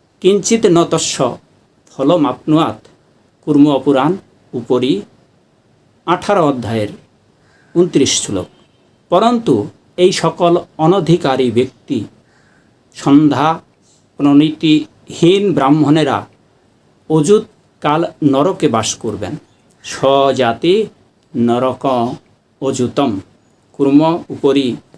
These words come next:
আঠারো অধ্যায়ের একত্রিশ শ্লোক। আর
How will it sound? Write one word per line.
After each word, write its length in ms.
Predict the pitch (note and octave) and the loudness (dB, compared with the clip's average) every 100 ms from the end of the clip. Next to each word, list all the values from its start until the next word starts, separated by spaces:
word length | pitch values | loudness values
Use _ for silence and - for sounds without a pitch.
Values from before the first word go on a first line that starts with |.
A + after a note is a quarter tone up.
| _ _ _ _ - | _ _ _ _ -14
আঠারো 320 | B2 C#3+ C3 | -6 -2 -2
অধ্যায়ের 380 | A#2 A2 A2+ G#2+ - | -4 -6 -8 -8 -10
একত্রিশ 400 | D3 - - C#3 - | -12 -8 -6 -4 -4
শ্লোক। 260 | - B2+ G2 - - _ - | -2 -2 -2 -8 -20 _ -4
আর 140 | D3+ | -4